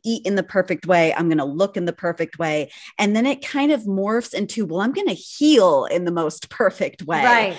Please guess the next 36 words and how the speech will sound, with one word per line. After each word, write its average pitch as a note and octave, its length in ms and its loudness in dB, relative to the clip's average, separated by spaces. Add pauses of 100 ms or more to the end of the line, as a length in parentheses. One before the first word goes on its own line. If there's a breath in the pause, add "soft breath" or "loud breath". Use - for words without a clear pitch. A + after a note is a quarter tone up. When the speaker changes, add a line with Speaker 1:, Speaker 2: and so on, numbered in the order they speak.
(160)
Speaker 2:
right. B3+ 200 6
Speaker 1:
And D4 80 6
I'm A3+ 100 6
wondering A3+ 640 4
how G3+ 300 0
you F3+ 220 -4
even, E3+ 540 -2 (260 soft breath)
uh, F3+ 220 0 (100)
I G3 200 -2
know G3 200 0
that F#3 180 -2
you F3 120 -2
address E3+ 440 -4
a D#3+ 80 -4
little D#3+ 200 -4
bit E3 180 -2
of D#3 200 -2
perfectionistic E3 720 -2
tendencies D#3 520 0
and D3+ 120 -2
people D#3+ 280 -4
pleasing D3 380 -2
in C#3 120 0
your C3+ 100 -4
book C3+ 240 -6
as - 160 -6
well. C#3 420 -2 (1000 soft breath)
Speaker 2:
Yes. G3+ 540 -4 (100)
And F#3+ 480 -4
this A3 220 -6
is A3 100 -8
a G#3+ 80 -6
very G#3+ 280 0
good, G3+ 240 -4
so G#3 100 -6
the, F#3 220 -8